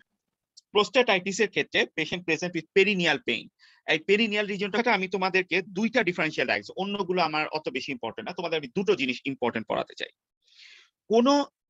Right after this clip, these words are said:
male, কোনো male যে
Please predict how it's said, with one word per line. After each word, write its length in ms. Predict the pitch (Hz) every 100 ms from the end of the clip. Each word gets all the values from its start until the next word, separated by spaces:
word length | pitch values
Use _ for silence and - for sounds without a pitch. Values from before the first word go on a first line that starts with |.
| _ _
male, 400 | 113 127 196 123 - _ _ _ _ _ _ _ _ _ _ _
কোনো 260 | 190 208 233
male 340 | 143 135 - _ -
যে 320 | - 175 208